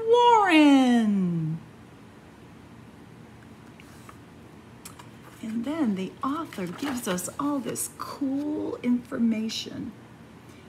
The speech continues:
about what kind of bird Warren is. I love learning science, don't you, friends?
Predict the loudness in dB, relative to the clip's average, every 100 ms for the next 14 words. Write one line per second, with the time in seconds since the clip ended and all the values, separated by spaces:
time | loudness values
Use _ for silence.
0 | -12 -6 -6 -4 -4 -6 -8 0 4 4
1 | 2 -2 -2 0 -2 -4 -4 -4 -4 -4
2 | -4 -4 -4 -4 -6 -8 -6 -4 -4 -4
3 | -6 -8 -8 -6 -4 -4 -4 -8 -8 -6
4 | -4 -4 -6 -8 -10 -10 -12 -12 -10 -10
5 | -8 -10 -12 -16